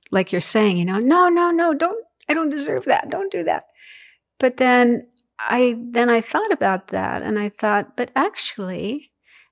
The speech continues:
what they're doing is a good thing." You know, it's good for them to feel respect and to show respect. Um, and it's not about me, but it's about what I represent, you know, Buddha's teachings and Buddhist practice.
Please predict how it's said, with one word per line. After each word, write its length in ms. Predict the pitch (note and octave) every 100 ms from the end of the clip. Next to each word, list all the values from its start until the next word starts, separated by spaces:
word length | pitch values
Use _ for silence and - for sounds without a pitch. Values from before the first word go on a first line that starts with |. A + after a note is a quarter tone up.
| _
what 160 | C4+ C4+
they're 120 | B3+
doing 400 | G#3 G#3+ G#3 G#3
is 220 | A3 A3
a 60 | B3
good 280 | A3+ C4+ C4+
thing." 520 | - F#4 G#4+ E3+ - - - -
You 80 | -
know, 140 | G3+ A3
it's 240 | A#3+ -
good 220 | - D4
for 180 | - D#4
them 340 | A#3 F3+ F3 - - _ -
to 120 | A#3+
feel 380 | G3 - F#3+ F#3+
respect 640 | F#3 F#3 - - F#3 F3+ -
and 160 | F3+
to 160 | - F#3+
show 300 | - F#3 F#3
respect. 800 | F3+ F3+ - F#3+ F3+ - - - _ - - _ _
Um, 420 | G#3+ F#3 F3+ F3+ -
and 160 | G3 G#3
it's 300 | G#3 - -
not 320 | G#3+ A#3+ G#3+
about 380 | F#3+ G3 F#3 F#3
me, 440 | G3 B3+ B3+ A3
but 180 | A3 G3+
it's 240 | G3+ -
about 260 | A3 G3 F#3+
what 160 | F#3+
I 100 | F#3+
represent, 880 | F#3 F3+ - F3+ G#3+ E4 F3+ C#3+ - _ _
you 80 | G3
know, 160 | F3+
Buddha's 680 | F#3+ G3 A3 F#3+ F#3+ - - - _
teachings 560 | D#4 D#4+ - - G3
and 220 | - F#3 F#3+
Buddhist 440 | F#3 F#3 - -
practice. 640 | - G3+ _ - - -